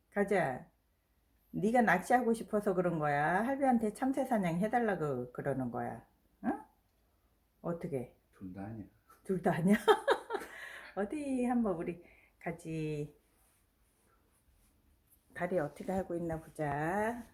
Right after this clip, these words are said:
Speaker 1: 다리 한쪽은 여기다 내리고 한쪽은 접고 있구나.
Speaker 2: 그렇지.
Speaker 1: 음, 그리고 앞에서 한번 볼까요, 가지 씨? 지금 참새는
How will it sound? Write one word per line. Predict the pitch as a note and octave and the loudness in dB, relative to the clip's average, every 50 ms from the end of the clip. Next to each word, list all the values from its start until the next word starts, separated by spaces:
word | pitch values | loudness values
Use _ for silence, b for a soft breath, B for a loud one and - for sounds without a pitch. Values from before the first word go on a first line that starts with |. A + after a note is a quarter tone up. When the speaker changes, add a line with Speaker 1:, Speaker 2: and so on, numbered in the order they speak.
| _ - - - - - | _ -20 -20 -20 -20 -4
Speaker 1:
다리 | - F3+ F#3+ F#3 G#3 | 0 0 2 4 4
한쪽은 | G#3+ B3 B3+ C#4 - B3+ A#3+ A3 A3 G#3+ G#3 F3 | 4 4 4 4 6 4 6 6 6 6 6 6
여기다 | E3+ E3+ D#3+ F3 E3 F3 F3 E3 | 4 4 2 2 4 4 4 6
내리고 | D#3 D#3+ D#3 D3+ E3 D#3+ G3 G3 | 6 4 2 2 2 2 2 2
한쪽은 | G3+ A3 C4 B3+ - A#3+ G3+ G#3+ G#3+ G#3 | 4 4 4 4 4 4 4 6 4 4
접고 | - - D#3+ D#3 - - G#3+ F#3 | 2 0 -4 -4 0 2 2 4
있구나. | E3+ D#3+ - D#3+ D#3 D#3+ E3+ F#3+ G#3 A3 A3+ A3+ F#3 C3+ C#3 - - - - - | 4 2 0 -2 0 0 2 2 2 2 2 2 2 0 0 -4 -10 -18 -20 -18
Speaker 2:
그렇지. | - - - - - - - - - - - _ - | -18 -16 -16 -18 -20 -20 -20 -20 -20 -20 -18 _ -2
Speaker 1:
음, | D#3 D3+ D3+ D3+ D3 D3 C#3+ C#3+ C#3+ C#3+ C#3 C#3 - - - - - _ - - | 0 2 4 4 4 4 2 2 0 -2 -4 -8 -12 -14 -14 -14 -14 _ -8 -6
그리고 | - D#3+ D#3+ D3+ D#3+ G3 A3 C4 D4+ E4 F4+ G4+ A4 A4 - - _ _ _ _ _ _ _ _ _ b b b b b b b b b _ _ _ _ _ _ _ _ | -4 -2 -2 -2 0 2 2 4 4 4 2 2 0 -2 -8 -18 _ _ _ _ _ _ _ _ _ b b b b b b b b b _ _ _ _ _ _ _ _
앞에서 | - F3+ F3+ - - G#3 G#3 A#3+ A#3 | -6 -6 -6 -4 -4 -4 -2 0 0
한번 | A#3 A3 G#3 G3+ G3 | 0 0 0 -2 -2
볼까요, | F#3 F#3+ E3 D#3+ - F#3+ F#3+ F#3+ G3+ A3+ B3 B3 | -2 -2 -2 -2 -2 0 2 2 4 2 2 2
가지 | A#3+ G3+ F3+ F#3 F#3 | 0 -2 -2 -2 -6
씨? | F3+ - - A#3 B3+ C#4 D#4 D#4+ E4+ F4+ F#4+ G#4+ G4+ - - - _ _ _ _ _ _ _ _ _ | -6 -8 -8 -8 -6 -4 -2 -2 0 0 0 0 -2 -4 -10 -20 _ _ _ _ _ _ _ _ _
지금 | - - G3 G#3 A#3 G#3 - - - _ _ _ _ _ _ _ _ _ _ _ _ _ _ _ _ _ _ _ _ _ _ _ _ | -14 -10 -6 -6 -6 -6 -8 -12 -20 _ _ _ _ _ _ _ _ _ _ _ _ _ _ _ _ _ _ _ _ _ _ _ _
참새는 | - A3 G#3+ G#3 G#3 - F#3+ F3+ F#3 G#3+ A#3 A3+ A3 | -8 -6 -6 -6 -4 -4 -6 -4 -2 -2 0 0 -2